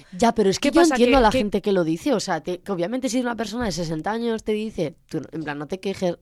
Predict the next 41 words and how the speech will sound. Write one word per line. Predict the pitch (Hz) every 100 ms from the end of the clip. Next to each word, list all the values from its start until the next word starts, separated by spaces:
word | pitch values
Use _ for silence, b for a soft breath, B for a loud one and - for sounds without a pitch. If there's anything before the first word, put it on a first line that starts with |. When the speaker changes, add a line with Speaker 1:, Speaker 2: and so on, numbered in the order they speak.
| -
Speaker 1:
obviamente | 147 156 160
no | 160
te | 156
quejas, | - - 151
o | 147
sea, | 147 147
obviamente | 160 165 165
sigues | 156 160
cumpliendo | 175 160 165 151
años, | 156 170
pero | 156
no | 143
te | -
quejes | - 147 160
de | 143
eso. | 196
Speaker 2:
Claro. | 202 185 180 B B B B B
Speaker 1:
Pero | 175
es | 160
que | 185
yo | 196
es |
lo, | 196 -
yo | 175 170
es | 170
a | 175
lo | 160
que | 156
iba, | 143 143
o | 139
sea, | 156 143 139 - _ _ _
Speaker 2:
Yo | 208 240
tengo | 285 277
otro | 254 233
melón | 214 196 196
que |
abrir, | 190 185 185 196
que | 202 190 202
es | - B B B B B
que, | 233 220 -
mm, | 220 220 214 202